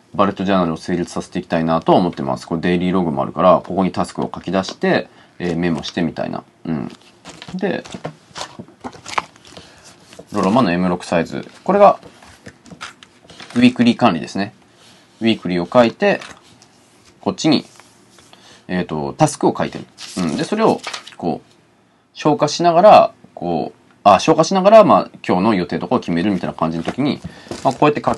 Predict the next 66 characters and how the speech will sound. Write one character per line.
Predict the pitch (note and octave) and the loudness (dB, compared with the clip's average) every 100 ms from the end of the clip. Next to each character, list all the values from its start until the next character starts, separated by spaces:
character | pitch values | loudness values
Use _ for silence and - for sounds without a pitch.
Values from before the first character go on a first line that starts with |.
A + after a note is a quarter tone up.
| - - | -6 0
こ | D#3 | 0
う | |
や | |
っ | |
て | - | 0
置 | - G2 | -2 -2
い | |
と | F#2+ | -4
く | F2+ G2+ | -6 -8
っ | |
て | - | -4
い | - | 0
う | |
の | B2+ | 0
が、 | |
ま | E2 | 0
あ、 | E2 | -2
め | F2+ | -8
っ | |
ち | - | -8
ゃ | E2+ | -8
便 | E2+ D2+ | -6 -6
利 | C#2+ | -8
み | |
た | C#2 | -10
い | |
な | - | -8
感 | F2 | -4
じ | A#2 | -4
で | - | -6
使 | - | -10
っ | |
て | - | -12
ま | - | -10
す | F#2 | -8
ね。 | - - - | -10 -12 -4
は | F2+ D2+ | -2 -2
い。 | - - - - - - - - - - - | -6 -20 -20 -16 -16 -18 -20 -20 -20 -8 -6
将 | - G3+ | -2 0
来 | G#3+ | 0
的 | A3 | 2
に | A3+ | 2
は、 | A3 D3+ - - - - - _ _ _ _ - - - - - _ - - - - - - - - - - - | 6 6 4 -6 -18 -20 -20 _ _ _ _ -20 -20 -20 -20 -20 _ -20 -20 -20 -20 -16 -16 -14 -14 -16 -14 -6
え | F2+ E2 | -2 -2
ー | - | -2
と、 | D2+ - - - - - - - B3 | -6 -8 -10 -16 -14 -14 -16 -2 4
ま | - - | 4 2
あ、 | - | 0
い-、 | |
今 | G#3+ G3+ | 4 4
こ | - | 4
こ | A2 | 2
な | G#2 | 2
ん | D#2+ | 0
で | |
す | - | -4
け | G2+ | -4
ど、 | E2+ | -4
例 | - | -4
え | |
ば | F2+ | -6
一 | F#2+ A#2+ | -2 0
月 | A#2 - A#2 - | 0 0 -4 -4
以 | B2 | -4
降 | - C#3 | 0 6
は、 | - | 6